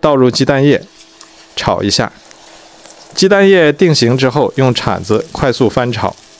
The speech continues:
最后把鸡蛋炒成像这样的大块儿。炒熟之后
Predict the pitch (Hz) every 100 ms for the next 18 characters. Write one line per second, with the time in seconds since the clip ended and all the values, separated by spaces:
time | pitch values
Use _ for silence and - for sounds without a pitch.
0 | - - - - - - - - 185 196
1 | 156 113 104 - 147 151 143 - - -
2 | 90 101 107 - 131 117 131 107 104 120
3 | 104 - 98 - - - - - - -
4 | - - - 123 156 165 175 180 147